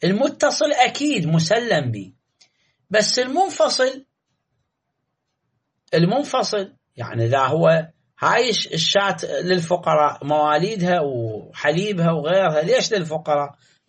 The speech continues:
قال مطلقا: "النماء المتصل والم-، والمنفصل كله يكون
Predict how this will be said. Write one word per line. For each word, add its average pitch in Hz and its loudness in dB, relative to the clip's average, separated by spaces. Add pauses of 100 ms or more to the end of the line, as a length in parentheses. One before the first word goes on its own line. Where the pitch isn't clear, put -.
قال 135 2
مطلقا: 135 0 (1600)
"النماء 143 0
المتصل 135 -2
والم-، 135 -4
والمنفصل 139 -2
كله 285 2
يكون 226 -2